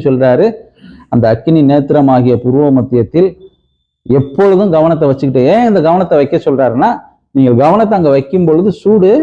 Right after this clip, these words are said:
இருந்துகிட்டே இருக்கும். இப்ப இந்த அரிக்கன் லைட் கதை மாதிரி தான், அதை கொஞ்சம் குறைச்சு வச்சிருக்காங்க உள்ள. எப்படி இருக்கு, ஆனா நமக்கு தெரியல. நம்ம என்ன செய்யணும், கவனத்தை வச்சு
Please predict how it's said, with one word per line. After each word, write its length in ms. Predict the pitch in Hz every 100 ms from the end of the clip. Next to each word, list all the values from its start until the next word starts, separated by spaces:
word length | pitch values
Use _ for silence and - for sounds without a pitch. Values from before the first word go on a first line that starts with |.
| - - _ _ _ _ _ _ _ _ -
இருந்துகிட்டே 500 | 175 185 143 101 135
இருக்கும். 260 | 113 - - _
இப்ப 140 | 131
இந்த 80 | 131 143
அரிக்கன் 300 | 165 165 135
லைட் 160 | 117 113
கதை 120 | 123 135
மாதிரி 140 | 123 110
தான், 120 | - - _ - - _ -
அதை 100 | 156 190
கொஞ்சம் 200 | 190 185
குறைச்சு 240 | 226 226
வச்சிருக்காங்க 400 | 170 151 135 117 117
உள்ள. 120 | 117 - _ _ _ _ _ -
எப்படி 240 | 135 180 285 - - - _ - - _ _ 131 165
இருக்கு, 320 | 240 - 170 107 - 117
ஆனா 120 | 151 190
நமக்கு 300 | 151 165 185 269 330 - - _ _ _ _ 165
தெரியல. 400 | 190 190 127 110 98 - - _ _ _ _ _ _ -
நம்ம 240 | 139 196 185
என்ன 120 | 220 214
செய்யணும், 320 | 190 180 185
கவனத்தை 300 | 165 196 185 156
வச்சு 160 | 151